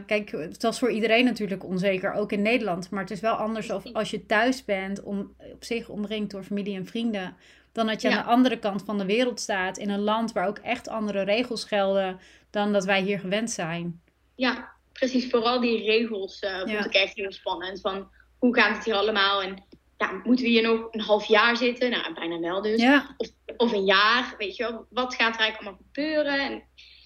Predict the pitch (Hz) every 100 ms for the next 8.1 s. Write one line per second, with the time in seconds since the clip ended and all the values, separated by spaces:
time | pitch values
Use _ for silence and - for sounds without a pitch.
0 | _ - 294 262 233 220 180 - 214 220
1 | 214 - _ - 240 277 277 277 277 -
2 | 254 262 254 262 254 254 254 226 226 -
3 | 226 226 226 247 262 233 233 214 202 226
4 | 220 269 214 190 - - - 233 277 -
5 | - 220 - - - 214 _ - 233 233
6 | 226 202 196 202 - 226 226 247 247 226
7 | 208 208 208 226 220 190 180 196 208 214
8 | 208